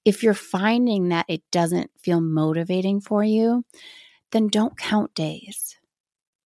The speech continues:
There are no rules in sobriety. It's what works for you.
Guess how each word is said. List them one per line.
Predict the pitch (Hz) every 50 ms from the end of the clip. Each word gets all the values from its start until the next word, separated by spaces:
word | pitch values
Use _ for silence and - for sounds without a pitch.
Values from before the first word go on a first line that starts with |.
| _ _ _ _ -
There | - 220 240
are | 262 262 262
no | 254 247 247 247 269 269
rules | 240 220 214 208 185 180 -
in | 175 160
sobriety. | - 165 160 160 151 151 - - - - - -
It's | - - -
what | 226 233 262 269 -
works | 247 220 214 220 - -
for | - - 170 160
you. | 156 156 - - - - 202